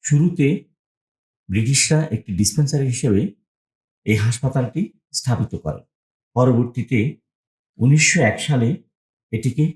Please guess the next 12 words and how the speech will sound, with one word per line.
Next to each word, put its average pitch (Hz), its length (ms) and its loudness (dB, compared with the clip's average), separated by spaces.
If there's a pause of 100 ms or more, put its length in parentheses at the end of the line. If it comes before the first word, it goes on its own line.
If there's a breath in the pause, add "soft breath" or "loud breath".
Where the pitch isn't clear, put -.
(160)
হাসপাতালে 123 460 0 (100)
রূপান্তরিত 85 440 -6 (100)
করা 80 200 -4
হয়। - 140 -16 (640)
উনিশশো 151 360 4 (100)
সাতাশি 143 440 -4
সালে 113 200 2 (540)
তৎকালীন 127 500 2 (420)
এরশাদ 127 300 0 (100)
সরকার 113 300 -2 (720)
এই 113 140 4 (100)
হাসপাতালকে 143 560 -2